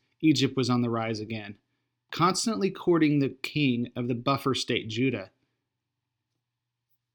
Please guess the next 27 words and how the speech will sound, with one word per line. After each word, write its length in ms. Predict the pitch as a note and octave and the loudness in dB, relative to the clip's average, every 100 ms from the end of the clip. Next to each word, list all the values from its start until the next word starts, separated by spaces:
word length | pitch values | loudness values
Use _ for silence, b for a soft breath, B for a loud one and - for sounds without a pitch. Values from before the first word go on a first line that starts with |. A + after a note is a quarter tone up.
| _ | _
Egypt 420 | D3+ D3 C3 A#2+ | 4 4 4 0
had 160 | C3+ A#2+ | -2 -8
finally 480 | - C#3 C3+ C3+ B2+ | -4 -2 0 2 0
found, 540 | - B2+ A2+ G#2 G2+ _ _ _ _ _ - | -2 -4 -4 -8 -16 _ _ _ _ _ -10
had 120 | A#2+ | -6
gotten 380 | A#2+ B2+ - C3 | -2 -2 0 0
a 180 | - A#2+ | 0 -4
foothold 680 | - D3 B2 A2+ G#2+ G2 - - | -2 -2 -2 -2 -6 -8 -12 -12
within 280 | G#2+ A2 | -8 -6
Judah. 360 | G#2 A2 G#2+ G2 _ _ _ _ _ _ _ _ | -4 -6 -6 -10 _ _ _ _ _ _ _ _
And 120 | C3 | 4
in 80 | C#3 | 6
the 120 | C#3+ | 8
eighth 280 | D3 F3+ F3+ | 8 6 4
year 280 | G#3 F#3+ D3 | 4 6 6
of 200 | C3 A#2+ | 0 -2
Zedekiah's 720 | C#3 C#3 C#3 - C3+ B2 G#2+ | 0 0 0 0 0 0 0
reign, 420 | C3+ D3 A2 A2 - _ _ _ | 0 2 0 -4 -12 _ _ _
he 160 | E3+ F#3 | 2 4
was 220 | F3+ F#3 | 4 4
convinced 640 | F#3 E3+ D#3 E3 G2+ - | 2 2 4 2 0 -2
he 100 | C3+ | -2
should 220 | B2 B2 | -2 -4
take 260 | - C#3+ - | -4 -6 -4
sides 400 | - C3 B2 A#2+ | -4 -2 -2 -2
with 140 | A#2+ | -6
Egypt 580 | - C#3 A#2+ A#2 - - | -2 0 0 -4 -8 -18